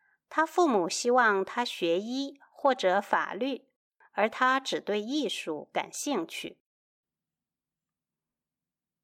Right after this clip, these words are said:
二，你们不必那么紧张，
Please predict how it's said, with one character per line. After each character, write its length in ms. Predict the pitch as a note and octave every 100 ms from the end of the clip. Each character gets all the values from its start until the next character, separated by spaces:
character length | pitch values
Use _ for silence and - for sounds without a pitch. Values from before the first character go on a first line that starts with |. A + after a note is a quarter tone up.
| _ _ _ _ _ _ _ _
二， 380 | - G3 E3+ - _ _ _ _ _ _ _ _ _ _
你 140 | A3
们 160 | A#3 D4
不 200 | A3+ A#3
必 300 | B3 D#4 A#3+
那 160 | C4 C#4
么 120 | G#3+
紧 320 | - D#3 F#3
张， 440 | - A#3 C4+ C#4